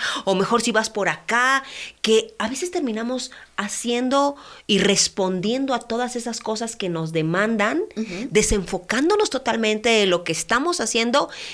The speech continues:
Speaker 1: y no pudiendo avanzar en nada, Ara.
Speaker 2: Así es.
Speaker 1: Sino estancado, es decir, "¿Por qué, por qué no estoy logrando? ¿Por qué no siento que soy efectivo en mi trabajo?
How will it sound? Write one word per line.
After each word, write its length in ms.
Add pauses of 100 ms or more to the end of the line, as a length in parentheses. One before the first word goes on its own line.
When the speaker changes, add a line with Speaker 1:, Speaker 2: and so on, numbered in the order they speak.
Speaker 1:
y 120
no 400
pudiendo 360
avanzar 440
en 160
nada, 380
Ara. 220 (200)
Speaker 2:
Así 400
es. 80
Speaker 1:
Sino 180
estancado, 520
es 60
decir, 180
"¿Por 160
qué, 160 (180)
por 100
qué 80
no 60
estoy 180
logrando? 440
¿Por 100
qué 80
no 100
siento 280
que 80
soy 160
efectivo 400
en 60
mi 80
trabajo? 540